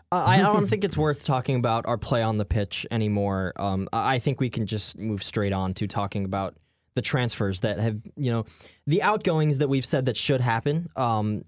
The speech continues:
Speaker 1: uh, sort of have happened. I guess, uh, Willian, officially as of about half an hour ago, an hour ago, has left the club, is heading to Corinthians. His, uh, contract has been terminated. Uh, Torreira has gone out on loan, I think it is, to Fiorentina.
Speaker 2: Yeah, he's,
Speaker 1: Um,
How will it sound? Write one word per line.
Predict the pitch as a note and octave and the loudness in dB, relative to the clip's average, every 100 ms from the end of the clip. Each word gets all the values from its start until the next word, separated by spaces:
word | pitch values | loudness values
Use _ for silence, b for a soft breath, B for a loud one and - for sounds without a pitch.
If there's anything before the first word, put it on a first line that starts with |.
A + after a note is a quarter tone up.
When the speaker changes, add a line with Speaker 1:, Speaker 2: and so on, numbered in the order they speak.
| A2+ | -4
Speaker 1:
uh, | A2 G2+ G2 | 0 0 -2
sort | - - D3 B2 | -2 0 2 0
of | A2+ | 0
have | A#2+ A#2+ B2 | 0 0 0
happened. | B2 A#2+ C3 | 0 0 -2
I | A2 | 0
guess, | A2 G#2+ - | 0 -2 -2
uh, | G#2+ | -2
Willian, | A2 B2+ C3 A#2+ A#2 B2+ b b b | 0 0 0 0 0 -2 b b b
officially | A2+ C3 A#2 B2+ A#2+ | -4 -2 0 0 0
as | A2 A2 | -2 -2
of | G#2+ | -2
about | A2 A2 | 0 0
half | A2+ G#2+ A2+ | 0 0 0
an | |
hour | G#2 G2+ G2 | 0 0 -2
ago, | G2+ G2+ | -2 -2
an | G2+ | -2
hour | G2 F#2+ | -2 -2
ago, | G2 F#2 F#2+ B B | -2 -2 -4 B B
has | A#2+ B2+ A#2 | -2 0 0
left | A2+ - | -2 -4
the | |
club, | A2+ - G2 G#2 | -6 -4 -4 -4
is | F#2+ G2+ | -6 -4
heading | A2+ G#2 G2+ | -4 -2 -2
to | G2+ | -4
Corinthians. | - G2 F#2+ G2 G2 G2+ | -4 -6 -4 -4 -2 -4
His, | B2 G#2+ G2 - - | -2 -2 -2 -8 -8
uh, | G#2+ G#2 | -6 -4
contract | A#2 G#2 - G#2 - | -2 -2 0 -2 -2
has | G#2+ | -4
been | G2+ | -2
terminated. | G2+ G2+ F#2 F2 F2+ B2+ B B B B B - | -2 -4 -4 -4 -4 -6 B B B B B -4
Uh, | A#2 A2 | 0 0
Torreira | - A#2+ A#2 A#2+ C3 | 0 0 2 2 2
has | C#3 A#2 | 0 0
gone | A2+ G#2 G#2 - | 0 0 0 -2
out | G2+ G#2+ | -2 0
on | G#2 | 0
loan, | G2+ G2+ | 0 0
I | |
think | F#2+ G2+ G2+ | -2 -4 -2
it | |
is, | G2 - | -2 -2
to | G#2+ | -4
Fiorentina. | - G2+ G2 G2+ F#2 F2+ - B B B B _ _ _ | -2 -2 -2 -2 -4 -4 -6 B B B B _ _ _
Speaker 2:
Yeah, | A2 F#2+ F2 A#2 A2 | -2 0 2 2 2
he's, | G#2 | 2
Speaker 1:
Um, | G#2 | -2